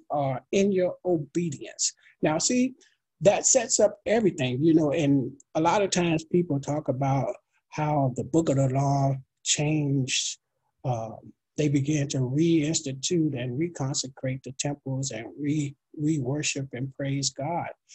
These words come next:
you know, but in that moment, let's think about Josiah. If Josiah had just brushed it off and told the priest and the people that, and the, the guy that brought it to him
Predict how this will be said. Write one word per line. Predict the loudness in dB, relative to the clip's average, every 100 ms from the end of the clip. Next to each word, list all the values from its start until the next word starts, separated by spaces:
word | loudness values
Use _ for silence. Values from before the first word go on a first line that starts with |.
| -20 _ _
you | 0
know, | 2 0
but | 0 -2 -2 _ _
in | 2 2
that | 2
moment, | 0 2 2 0 -6 _ _ _
let's | -4 -2
think | 0 0
about | 0 -2 -4
Josiah. | -4 -2 -2 -4 -6 -10 -14 _ _ _
If | -6 -2
Josiah | -2 0 0 0 0 -2 -2
had | -4 -4 -4
just | -4 -4 -4 _
brushed | -4 -2 -6
it | -8
off | -8 -10 -12 _ -20 -20 _ _ 2
and | 2 2 0
told | 2 4 2 0 -8 _ _ -8
the | -4 -4 -4 -4
priest | 0 2 0 -2
and | -4 -4
the | -4
people | -4 -4 -2
that, | -2 -4 _ -4
and | 0 0
the, | -2 -8 -8
the | -6
guy | -4 -4
that | -4 -6 -12 _ _ _ _ _
brought | 2 4 2
it | -2 0
to | 2 2
him | 0 -6 -8